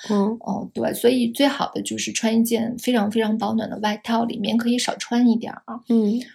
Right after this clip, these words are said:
Speaker 2: 然后当时因为我是需要拍摄嘛，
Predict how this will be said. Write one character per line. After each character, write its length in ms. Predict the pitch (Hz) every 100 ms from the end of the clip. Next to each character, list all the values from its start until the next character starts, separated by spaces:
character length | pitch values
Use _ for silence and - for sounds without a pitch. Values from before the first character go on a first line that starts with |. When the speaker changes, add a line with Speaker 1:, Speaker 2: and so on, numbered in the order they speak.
| _
Speaker 2:
然 120 | -
后 100 | 208
当 220 | 247 262 269
时 340 | - 226 226
因 100 | 262
为 60 | 285
我 200 | 262 -
是 240 | - 220 214
需 200 | 220 240
要 180 | 220 220
拍 220 | - 247
摄 380 | 233 - 269 226
嘛， 400 | 214 202 71